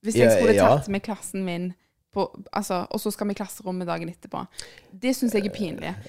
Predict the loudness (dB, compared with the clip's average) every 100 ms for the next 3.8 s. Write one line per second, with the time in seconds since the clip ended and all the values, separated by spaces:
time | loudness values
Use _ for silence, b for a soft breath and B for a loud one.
0 | -18 -2 2 2 2 0 0 0 -2 -2
1 | -4 _ _ 2 2 2 0 0 0 -2
2 | -6 -2 0 0 2 2 2 2 2 0
3 | 0 -4 -4 -2 -2 -6 -12